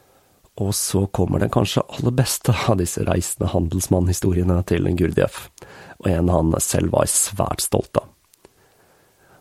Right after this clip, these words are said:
Han skulle nemlig ha kjøpt et stort parti med korsetter for en billig penge, da disse var umoderne og vanskelig å selge. Han fikk hjelp av Witvitskaja,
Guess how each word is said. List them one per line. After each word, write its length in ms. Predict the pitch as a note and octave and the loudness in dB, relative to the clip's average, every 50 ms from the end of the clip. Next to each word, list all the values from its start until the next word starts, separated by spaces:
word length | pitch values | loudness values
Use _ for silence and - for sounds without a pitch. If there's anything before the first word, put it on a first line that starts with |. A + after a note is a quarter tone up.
| - - | -8 -6
Han 120 | - - - | -6 -6 -4
skulle 280 | - - G#2+ G2+ A2+ | 0 2 4 6 6
nemlig 260 | B2 A#2 F#2 F2+ G#2+ A2+ | 6 6 6 4 4 4
ha 80 | A2+ G#2 | 4 2
kjøpt 360 | - - G2 - - - - | 2 0 -2 -2 -2 -6 -6
et 140 | - - - | -6 -6 -6
stort 340 | - - - F#2+ E2 - - | -6 -2 -2 -2 -4 -2 -4
parti 460 | - A2+ - - - - G#2+ A2 B2+ - - | -6 -6 -4 -4 -4 -2 0 0 0 0 0
med 240 | - F#2+ E2 - - - | 0 0 0 -2 -2 -2
korsetter 840 | - C3 - - - - - C#3 - - _ _ _ - F#3 D3+ - - - - - - | -2 -2 0 0 -2 -2 0 -2 -2 -4 _ _ _ 2 2 2 2 0 -14 -18 -18 -12
for 160 | - - F2 E2+ | -8 -4 -2 -2
en 120 | E2+ F#2+ _ - | -2 -2 _ -2
billig 280 | C3+ - - G2 G#2 | -2 0 0 0 2
penge, 360 | - B2 G#2 F#2+ A2 B2 B2+ A#2 | 4 4 4 6 6 4 4 2
da 120 | - - - | 2 0 0
disse 260 | F2+ F2 - - - | 0 -2 -2 -2 -2
var 160 | - - - - - | -2 -2 -2 -2 0
umoderne 600 | G#2 F2+ E2 E2+ F2 E2 E2+ D#2+ E2 E2+ F#2+ G#2+ - | 0 2 2 2 0 2 2 2 4 4 4 4 4
og 120 | - E2+ D#2 | 2 0 0
vanskelig 400 | D2+ - - - - - - - | 0 -2 -2 -6 -4 -4 -4 -2
å 60 | - - | -2 -2
selge. 240 | F2+ F#2 - - - - _ _ _ _ _ _ _ _ _ _ - _ _ _ _ _ _ _ - _ _ _ _ _ _ _ _ _ - - | -2 0 -2 -2 -4 -6 _ _ _ _ _ _ _ _ _ _ -20 _ _ _ _ _ _ _ -20 _ _ _ _ _ _ _ _ _ -4 -2
Han 80 | G2 | -2
fikk 220 | F#2+ - A2+ - G2+ | 0 0 0 2 4
hjelp 240 | G2 A#2 - - G2 | 2 2 2 0 0
av 220 | E2+ E2 E2+ E2 E2 | 2 2 2 2 2
Witvitskaja, 800 | E2 - - - F#2+ - - - - - G2 F#2+ B2 D#3 D3+ | 0 0 2 0 0 0 0 -2 2 4 4 6 6 4 2